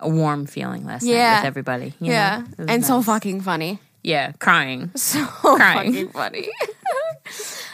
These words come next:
Speaker 2: Um, so yeah, that was cool. Highly recommend if you're a YouTuber to go back and watch your old videos sometimes because as cringy as fuck as they are, who cares?
Speaker 1: Yeah.
Speaker 2: You know, like, who cares what you looked like? Who cares what you sounded like? Like, that was five years ago.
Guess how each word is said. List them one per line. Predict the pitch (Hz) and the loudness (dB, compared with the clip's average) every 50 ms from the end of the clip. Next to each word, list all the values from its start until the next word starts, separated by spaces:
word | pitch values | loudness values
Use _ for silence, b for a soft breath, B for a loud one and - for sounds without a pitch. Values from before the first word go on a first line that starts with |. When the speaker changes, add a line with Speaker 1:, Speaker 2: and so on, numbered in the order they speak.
| B - | B -2
Speaker 2:
Um, | - 254 247 247 247 247 - | 0 0 2 2 0 -2 -2
so | - 311 | -2 -2
yeah, | 330 381 285 214 | -2 -2 -2 -4
that | 190 208 233 247 | -4 -6 -6 -6
was | 269 285 | -6 -4
cool. | - - 220 185 196 226 | -4 -2 -2 -2 0 0
Highly | 240 269 302 320 | 0 0 -2 -2
recommend | 302 277 220 220 226 | -2 0 0 0 0
if | 214 - | 0 0
you're | 208 202 | -2 -2
a | 202 | -2
YouTuber | 202 220 - - 185 170 175 | -4 -6 -6 -6 -4 -4 -4
to | 180 | -4
go | 170 196 | -2 -4
back | 196 196 185 196 190 | -4 -2 -4 -4 -4
and | 190 | -4
watch | 180 180 190 - | -4 -6 -6 -6
your | - 170 | -6 -6
old | 190 185 196 | -4 -6 -6
videos | 185 180 185 180 180 | -6 -6 -6 -6 -6
sometimes | 180 - 170 165 190 180 165 185 202 196 | -6 -8 -6 -6 -6 -6 -4 -6 -6 -8
because | - 196 - 202 175 180 190 | -10 -10 -8 -6 -6 -4 -2
as | - - 180 - | -2 -4 -4 -6
cringy | - - - 254 233 240 247 233 254 262 269 277 285 - - | -8 -4 0 2 2 2 2 2 0 0 0 -2 -2 -2 0
as | - 120 226 262 220 - | 2 2 2 2 0 0
fuck | - - 233 214 240 - 247 | 2 2 2 2 2 2 2
as | 233 240 196 | 0 2 2
they | 202 185 180 | 2 2 4
are, | 170 165 160 190 220 269 247 b b b b b b b b b | 4 4 4 4 4 2 -2 b b b b b b b b b
who | - 269 | -2 0
cares? | - 294 269 233 165 160 214 202 - - - - - - _ - 143 - | 2 2 2 4 2 2 2 0 0 -2 -4 -6 -14 -20 _ -20 -20 -14
Speaker 1:
Yeah. | - 170 170 165 160 156 147 143 147 151 | -8 -6 -4 -4 -4 -4 -6 -8 -4 -2
Speaker 2:
You | 214 226 220 | 2 2 4
know, | 226 233 | 4 4
like, | 247 285 | 4 2
who | 302 285 | 2 2
cares | - 330 311 302 247 | 2 2 2 2 2
what | 240 | 0
you | 214 | 0
looked | 202 - - | -2 -2 0
like? | 170 147 170 - | 0 0 0 0
Who | 214 226 | -2 0
cares | - 254 233 240 | 0 0 0 0
what | 233 240 | 0 0
you | 220 | 0
sounded | 208 214 196 170 185 185 | 0 0 0 0 0 0
like? | 175 170 165 170 - | 0 -2 -2 -2 -2
Like, | 196 196 | -2 0
that | - 196 202 | 2 2 2
was | 202 208 202 | 2 0 0
five | - - 196 190 202 208 | 2 2 4 4 2 2
years | 196 196 180 180 196 190 190 | 0 0 0 0 0 0 0
ago. | 185 180 156 110 156 190 202 | 0 2 2 2 2 0 -2